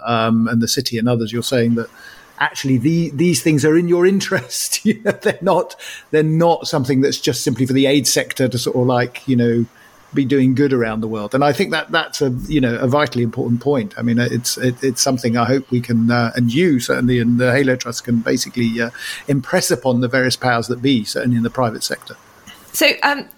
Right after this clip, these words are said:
Speaker 2: Chris, I think we're out of time. Thank you very much for joining us today. You've given us an ambitious agenda, <laughs> which, an ambitious but very serious and important agenda that, um, it is, it is right that you, you should set out,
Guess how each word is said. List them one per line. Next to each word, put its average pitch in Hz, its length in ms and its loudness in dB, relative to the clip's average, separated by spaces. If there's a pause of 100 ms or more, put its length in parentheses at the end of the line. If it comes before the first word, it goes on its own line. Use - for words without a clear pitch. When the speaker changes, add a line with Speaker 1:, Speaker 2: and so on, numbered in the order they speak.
Speaker 2:
Chris, 285 380 0
I 240 80 2
think 247 400 -4
we're 226 100 2
out 214 220 2
of 196 100 -6
time. 180 460 0 (760)
Thank 240 320 2
you 226 60 2
very 240 180 4
much - 220 2
for 202 80 -6
joining 185 340 2
us 160 160 -2
today. 160 600 0
You've 190 260 2
given 196 260 0
us 175 340 0
an 190 180 2
ambitious 185 760 2
agenda, 170 540 2
<laughs> - 360 -6
which, - 460 0 (520)
an 233 100 2
ambitious 247 480 2
but - 160 0
very 247 180 4
serious 196 460 2
and 202 100 2
important 196 540 0
agenda 151 580 0
that, - 400 0 (120)
um, 165 360 0 (140)
it 165 120 0
is, 160 320 0
it 156 160 0
is 160 200 0
right 175 580 0
that 160 200 0
you, 156 180 2 (300)
you 160 180 2
should 160 240 0
set - 340 0
out, 156 480 0